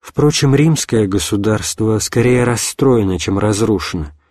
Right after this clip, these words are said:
Подобное случалось с ним и в прежние времена, до христианства –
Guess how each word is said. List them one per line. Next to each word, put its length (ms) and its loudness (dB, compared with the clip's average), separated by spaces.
Подобное 420 2
случалось 520 -2
с 40 -4
ним 220 2
и 60 0
в 100 -10
прежние 520 0
времена, 520 0
до 180 2
христианства – 880 -2